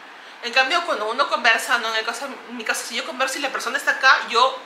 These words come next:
automáticamente la estoy mirando a la cara, ¿no? A los ojos, lo que está hablando. Pero él no, o sea, yo lo miraba así, cuando él conversaba, y, pero él me conversaba así. Dice, "No, sí, esto que lo otro", ah, pero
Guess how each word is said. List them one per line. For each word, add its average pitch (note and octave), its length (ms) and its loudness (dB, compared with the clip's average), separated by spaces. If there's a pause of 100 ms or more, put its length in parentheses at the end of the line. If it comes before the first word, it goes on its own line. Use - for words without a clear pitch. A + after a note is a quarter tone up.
(160)
automáticamente A#3+ 720 -4
la A3+ 60 -8
estoy A#3 180 -10
mirando A#3 260 -4
a - 20 -6
la G3+ 120 -6
cara, F#3 320 4
¿no? A3 200 -2
A A3 60 0
los F3+ 160 -6
ojos, D4 260 -4 (360)
lo G#3 120 -2
que - 60 -8
está - 160 -6
hablando. A#3+ 380 2 (540)
Pero A3 160 2
él A#3+ 160 -2
no, B3 120 4
o G#3+ 40 4
sea, C4+ 120 -6
yo C4 120 0
lo F4+ 100 2
miraba C4 340 0
así, C#4+ 400 -6 (360)
cuando B3 180 0
él A3+ 100 -2
conversaba, D4 560 -2
y, G#3 280 -10
pero G3+ 160 -4
él A3 80 -4
me B3+ 80 -8
conversaba G3 360 -8
así. F#3+ 180 -12 (440)
Dice, C4+ 200 -10
"No, D4 220 -6
sí, C#4 360 -6
esto C4+ 220 -6
que B3+ 80 -8
lo B3 120 -4
otro", B3 160 -6
ah, B3 260 -2
pero A3 160 0